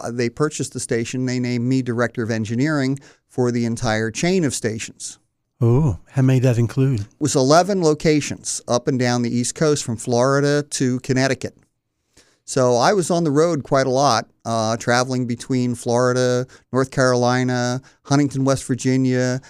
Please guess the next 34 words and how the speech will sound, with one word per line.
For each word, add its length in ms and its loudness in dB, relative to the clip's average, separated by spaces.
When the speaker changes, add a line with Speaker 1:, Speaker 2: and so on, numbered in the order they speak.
Speaker 1:
Allentown, 580 0
Pennsylvania, 920 -2
uh, 480 0
Charlotte, 680 2
all 360 2
over 280 4
the, 140 2
you 200 0
know, 200 -2
Speaker 2:
Wow. 440 0
Speaker 1:
uh, 100 -6
uh, 320 -6
up 160 -2
in 120 0
Connecticut, 760 0
uh, 460 -4
uh, 260 -4
White 240 2
Plains, 400 0
New 80 0
York, 520 2
all 220 4
these 180 -2
different 340 -2
locations 800 -2
where 300 2
the, 420 0
uh, 200 0
uh, 120 -4
the 80 -4
company 360 -2
owned 200 -2
radio 280 0
stations, 680 -6